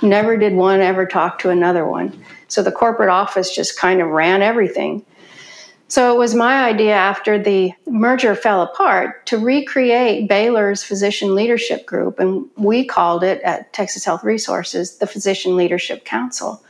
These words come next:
And I have to give credit to the then C E O. His name was Doug Hawthorne, and he had a long, great run at Texas Health Resources.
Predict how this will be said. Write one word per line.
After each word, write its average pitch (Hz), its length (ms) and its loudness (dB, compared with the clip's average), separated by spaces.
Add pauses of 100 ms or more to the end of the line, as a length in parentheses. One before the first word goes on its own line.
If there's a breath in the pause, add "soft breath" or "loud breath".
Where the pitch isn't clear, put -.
(160 loud breath)
And 220 100 2
I 214 40 4
have 247 220 2
to 240 80 0
give 202 220 0
credit 254 420 0
to 214 100 0
the 190 140 0
then 196 460 0
C 180 380 0
E 190 40 4
O. 180 260 2
His 180 180 -4
name 185 240 2
was 180 140 -2
Doug 175 260 0
Hawthorne, 180 680 -2
and 185 100 -2
he 196 120 0
had 185 160 0
a 170 40 -2
long, 180 680 0
great 175 360 0
run 165 340 -2
at - 140 -8
Texas 170 380 -8
Health 175 240 -6
Resources. 180 800 -6